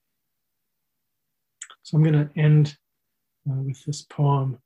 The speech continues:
from a book that a friend of mine put together recently. It's called The First Free Women, and it's, um, by Matti Weingast. It's interpretations of, of poems of the early nuns.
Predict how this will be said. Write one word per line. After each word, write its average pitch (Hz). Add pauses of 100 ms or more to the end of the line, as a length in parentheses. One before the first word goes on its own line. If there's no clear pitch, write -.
(640)
from 135
a 131
book 135
that 135
a 131
friend 139
of 131
mine 127
put -
together 131
recently. 131
It's 123
called 127
The 123
First -
Free 139
Women, 131 (480)
and 143
it's, - (220)
um, 147 (720)
by 139
Matti 139
Weingast. 131
It's 151
interpretations 156
of, 123 (800)
of 143
poems 139
of 127
the 139
early 127
nuns. 120